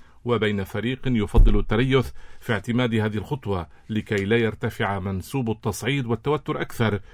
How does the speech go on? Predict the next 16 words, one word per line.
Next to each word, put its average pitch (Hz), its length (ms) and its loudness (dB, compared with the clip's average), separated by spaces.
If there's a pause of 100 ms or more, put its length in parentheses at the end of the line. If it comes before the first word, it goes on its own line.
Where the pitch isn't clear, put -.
(180)
في 120 140 -4
مواجهة 113 640 2
حزب 107 240 -2
الله 113 300 4 (400)
وإفساح 107 480 -2
المجال 101 560 0
أمام 101 260 -2
الثنائي 107 400 -2
الشيعي 127 460 -2 (320)
لتلقف 117 560 -4
مبادرة 110 600 0
عون 113 360 2 (200)
وانتظار 110 480 0
كيفية 113 460 -2
تعامله 113 640 0
معها، 101 460 0